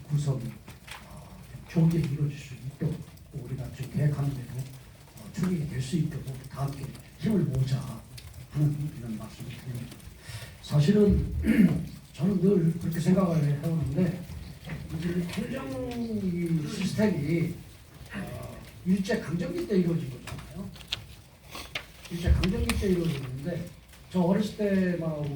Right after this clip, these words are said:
뭐, 최 근래까지 어떤 주민등록 공고, 호적 초본 뛸 때에 그런 그 수기로 연사무 통상을 떼줬잖아요.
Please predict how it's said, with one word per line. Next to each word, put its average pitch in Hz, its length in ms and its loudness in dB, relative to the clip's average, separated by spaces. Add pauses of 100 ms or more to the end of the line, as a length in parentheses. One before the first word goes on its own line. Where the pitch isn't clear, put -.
(140)
뭐, 151 200 -6
최 202 200 -2
근래까지 165 600 -2 (640)
어떤 147 440 -4
주민등록 190 580 4
공고, 143 380 -2 (480)
호적 214 280 0
초본 165 440 0
뛸 214 200 -2
때에 143 480 -4 (420)
그런 147 220 -2
그 131 300 -6 (540)
수기로 247 520 0 (680)
연사무 180 380 6
통상을 135 360 -4 (120)
떼줬잖아요. - 460 -6